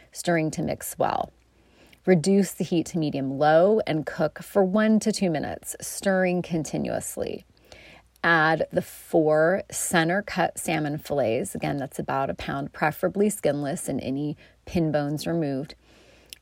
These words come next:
Cover the pan and cook for four to five minutes. Then use a spatula to carefully turn the fish over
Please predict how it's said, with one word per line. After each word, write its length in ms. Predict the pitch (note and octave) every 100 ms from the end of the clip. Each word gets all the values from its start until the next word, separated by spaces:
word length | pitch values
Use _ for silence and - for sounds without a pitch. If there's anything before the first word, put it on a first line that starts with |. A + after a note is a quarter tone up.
| -
Cover 560 | - - D#4 A#3 G3 E3+
the 80 | D#3+
pan 440 | - - D#3 D3 D3
and 160 | - F#3+
cook 400 | - B3+ G3+ -
for 220 | - A#3
four 320 | - - C4
to 100 | B3+
five 400 | A#3 G#3+ F#3+ E3+
minutes. 560 | D#3+ D3+ - - - - - - - - -
Then 180 | F3+ F3+
use 240 | F3+ F3+
a 40 | G3+
spatula 720 | - E3+ D#3+ - D#3 C#3+ C#3
to 120 | -
carefully 680 | - - - G3 - A3 G#3+
turn 320 | G3+ - F3+
the 80 | D#3
fish 340 | C3+ - - - -
over 540 | C#3 C#3 D3 G3 A#3+